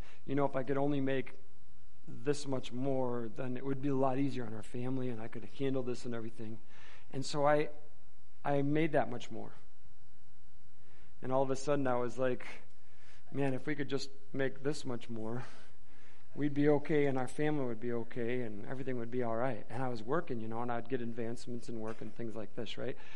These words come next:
So I'm making more money, and pretty soon I was making more money than I'd ever made in my life by a long shot.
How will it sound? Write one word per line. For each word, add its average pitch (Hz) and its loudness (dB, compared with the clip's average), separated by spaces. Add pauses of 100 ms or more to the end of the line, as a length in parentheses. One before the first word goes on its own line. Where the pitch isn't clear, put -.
(140)
So - 0
I'm 123 2
making 156 2
more 135 2
money, 135 2
and 113 0
pretty 175 -2
soon 160 0
I 139 2
was 120 0
making 151 0
more 135 0
money 131 0 (640)
than 135 2
I'd 131 0
ever 156 4
made 139 2
in 127 0
my 123 0
life 120 0
by 131 0
a 120 -2
long 143 0
shot. 120 0